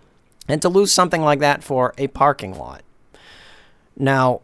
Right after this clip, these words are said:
the group trying to save this building proposed a compromise plan. "You can still have parking and save this house.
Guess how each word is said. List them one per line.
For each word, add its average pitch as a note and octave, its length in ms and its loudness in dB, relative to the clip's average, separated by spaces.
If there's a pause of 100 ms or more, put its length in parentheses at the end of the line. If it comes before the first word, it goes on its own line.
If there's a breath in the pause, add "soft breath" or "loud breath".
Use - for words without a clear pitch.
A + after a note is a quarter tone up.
(400)
the D3+ 140 -2
group D#3 280 0
trying C#3 280 4
to B2 60 2
save F#3+ 360 2
this C#3+ 140 0
building B2 560 -4
proposed B2 500 -2
a B2 40 0
compromise A2+ 640 2
plan. F#2+ 340 -10
"You B2 120 0
can F3 120 0
still G3 200 2
have G3 240 6
parking F3 580 0 (640)
and B2 140 -4
save B2+ 300 2
this A#2+ 180 -2
house. - 540 -10